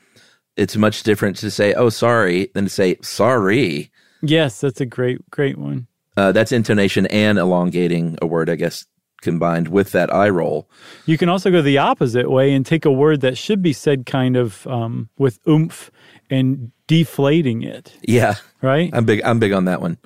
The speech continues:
Speaker 2: Like, um, like, "Wow."
Speaker 1: Yeah. Great.
Speaker 2: Mm-hmm.
Speaker 1: <laughs> I say that a lot.
Speaker 2: Yeah. Yeah. Yeah. We, we, uh, we are very sarcastic people, I've come to realize.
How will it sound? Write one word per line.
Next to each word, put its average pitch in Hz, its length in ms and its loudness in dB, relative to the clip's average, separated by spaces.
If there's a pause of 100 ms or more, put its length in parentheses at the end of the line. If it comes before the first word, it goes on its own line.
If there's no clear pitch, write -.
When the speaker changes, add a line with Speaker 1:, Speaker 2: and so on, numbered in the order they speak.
(160)
Speaker 2:
Like, 127 300 0
um, 123 360 2
like, 120 200 -8
"Wow." 107 560 -4 (400)
Speaker 1:
Yeah. 101 300 2 (240)
Great. 113 400 0 (340)
Speaker 2:
Mm-hmm. 131 420 -4 (320)
Speaker 1:
<laughs> - 300 -10
I - 120 -8
say 110 160 -4
that 98 120 -2
a 87 60 -2
lot. 98 300 -8 (100)
Speaker 2:
Yeah. 151 240 0 (340)
Yeah. 147 360 0 (140)
Yeah. 135 360 0
We, 147 320 2 (100)
we, 139 400 0
uh, - 160 -8
we 147 240 0
are 143 60 2
very 139 260 0
sarcastic 117 640 -4
people, 113 320 -6
I've 110 260 -8
come 113 240 -8
to 110 60 -10
realize. 117 600 -10